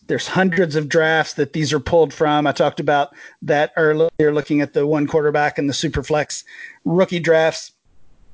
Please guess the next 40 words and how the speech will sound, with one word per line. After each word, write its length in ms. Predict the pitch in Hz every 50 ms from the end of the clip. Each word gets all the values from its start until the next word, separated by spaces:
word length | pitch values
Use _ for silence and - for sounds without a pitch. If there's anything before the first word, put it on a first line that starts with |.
| - - -
Uh, 320 | 147 170 156 151 147 160 -
and, 180 | - 160 160 - -
and 340 | 143 160 156 160 160 - -
started 420 | - - - 190 196 240 285 254
to 60 | 214
look 200 | 196 196 202 -
at 80 | 233 -
the 80 | 165 151
third 320 | - 196 175 185 170 160
round, 320 | 160 165 190 220 214 175
and 160 | 147 131 127 - - - - -
that 140 | 170 175 180
just 200 | 175 175 - -
felt 200 | 208 185 190 - -
too 280 | - 190 190 190 165
easy. 320 | 165 165 196 196 160 143 131
It's 180 | 143 - -
the 120 | - 185 156
depth 380 | 135 131 165 180 202 202 -
of 180 | 208 160 143 135
this, 380 | 165 165 165 - - - - - - - - - - - -
<clears throat> 260 | - _ _ _ -
the 360 | - - - 190 202 175 196
depth 260 | 165 196 208 208 -
of 120 | 214 175 165
this 160 | 170 - 156
rookie 280 | 147 180 202 - 254
class. 600 | 156 - 165 160 156 156 156 143 - - - - _ - - _ _ - - -
Third 240 | 180 190 233 233
round 240 | 214 185 190 226 233
guys 300 | 196 185 175 170 175 156
aren't 220 | 175 170 180 175 180
even, 440 | 185 165 143 165 156 151 151 151 - - -
aren't 180 | 170 196 202
even 240 | 208 202 175 185 170
late 320 | 156 165 165 175 190 185 -
rounders. 520 | 170 175 185 214 226 185 147 123 - -
Aren't, 220 | 170 170 180 160
those 220 | 147 170 190 190 208
are, 160 | 196 170 156